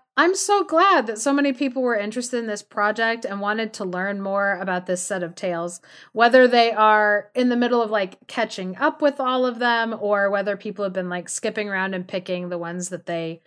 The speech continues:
like, thought sounded the most interesting. Like, I'm just glad that people were interested in listening to the Thousand and One Nights stories. So I didn't realize how much I would learn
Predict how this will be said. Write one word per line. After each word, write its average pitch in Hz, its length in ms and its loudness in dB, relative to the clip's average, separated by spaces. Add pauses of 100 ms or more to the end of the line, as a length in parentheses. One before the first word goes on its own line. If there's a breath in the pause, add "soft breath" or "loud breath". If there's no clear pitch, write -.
(440 soft breath)
like, 208 240 2
thought 196 360 -2
sounded 202 360 -2
the 180 60 -8
most 170 340 -8
interesting. 220 560 -8
Like, 185 200 -6
I'm 208 160 -4
just 262 240 -2
glad 240 300 2
that 226 120 -6
people 233 480 -4
were 196 380 -4
interested 196 880 -2 (480)
in 196 640 0
listening 180 840 -6 (120)
to 180 840 -4 (680)
the 220 160 -6
Thousand 202 360 -4
and 185 60 -6
One 175 120 -6
Nights 165 260 -8
stories. 147 640 -14 (840)
So 277 220 6
I 311 140 10
didn't 508 260 6
realize 262 600 4
how 262 240 0
much 226 340 0
I 233 160 0
would 226 240 0
learn 202 600 -4